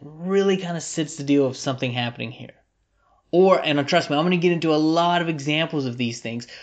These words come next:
but it's just the way you see buildings or the way you see different things going on in the woods that you look and you go, "Man, something happened here."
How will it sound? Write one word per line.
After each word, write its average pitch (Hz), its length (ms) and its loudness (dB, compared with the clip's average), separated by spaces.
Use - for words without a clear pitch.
but 208 120 6
it's 202 260 -2
just 202 220 -6
the 240 80 -2
way 185 300 0
you 175 200 -2
see 170 260 -4
buildings 127 680 0
or 139 100 0
the 151 60 0
way 160 160 0
you 170 180 -2
see 170 280 -4
different 156 400 -4
things 160 240 -4
going 160 160 0
on 160 60 2
in 151 140 0
the 143 60 0
woods 156 140 2
that 143 80 -4
you 139 160 -2
look 165 180 0
and 143 100 -2
you 131 80 -4
go, 123 140 -6
"Man, 160 480 -8
something 240 440 -4
happened 147 540 -2
here." - 300 -10